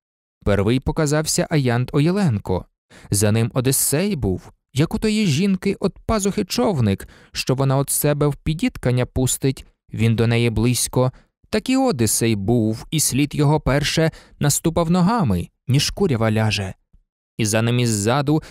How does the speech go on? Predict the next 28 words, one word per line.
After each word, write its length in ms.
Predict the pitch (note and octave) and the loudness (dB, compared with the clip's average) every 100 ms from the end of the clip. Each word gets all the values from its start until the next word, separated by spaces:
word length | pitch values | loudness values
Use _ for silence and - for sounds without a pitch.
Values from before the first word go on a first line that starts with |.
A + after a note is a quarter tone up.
| - | -10
на 140 | A#2+ B2 | -2 0
голову 380 | D#3 E3+ E3+ F3+ | 2 2 0 0
дихав 420 | C#3+ F#3 F#3 F3+ | 0 0 -2 -2
од 140 | F#3 - | -4 -2
сильного 540 | - F3+ F3 F3+ F#3+ | 0 0 2 2 2
бігу. 560 | E3 E3+ D3+ G2+ D#2 - _ _ _ | 0 -2 -4 -4 -6 -8 _ _ _
Ахеї 420 | G#2+ F#2+ G#2+ F#2+ G2+ | -6 -4 -2 -2 -4
кричали, 720 | - B2 - A#2 B2 B2+ C3+ - - - | -2 -2 0 0 0 0 -2 -6 -20 -8
і 120 | - | -2
йому 240 | D#3 A3+ A3 | 0 0 -2
ще 240 | - G3+ | -2 -2
більше 420 | G3+ B3+ G#3 G3 | -2 -2 -2 -2
сили 380 | F#3 D3 C#3+ D3+ | -2 0 0 0
додавали. 760 | B2+ C3+ C#3 C3+ C3+ C3+ C#3 - _ _ _ | 0 0 0 0 0 0 -2 -4 _ _ _
Аж 160 | - - | -8 -8
під 220 | - G#2 | -4 -4
кінець 340 | - G#2+ A2 G#2 | -2 0 0 -2
бігу 360 | G#2+ A#2+ B2 | 0 2 0
Одисей 480 | - A2+ B2+ - C3+ | -2 -2 -2 0 -2
Премудрий 600 | - B2+ B2 C#3 C#3 C#3+ - - - | 0 0 0 0 0 -2 -4 -14 -10
став 340 | - - G3+ | -6 -4 -2
у 80 | A3+ | -2
серці 400 | - G#3 G3+ G#3+ | -2 -4 -4 -4
свому 520 | - D#3+ G#3 G#3+ G3+ | -2 -2 -2 0 0
благати 560 | F3+ B2 D#3+ F3+ F#3+ F#3 | -2 0 0 0 0 -2
Палладу: 720 | F3+ F3 F3+ F3+ C#3 A#2 G#2 - _ _ | -2 0 0 0 0 0 -2 -6 _ _
«Вчуй 440 | - - - G#2+ G#2+ | -20 -16 -6 -2 0
мене, 280 | G#2+ A2 | 0 0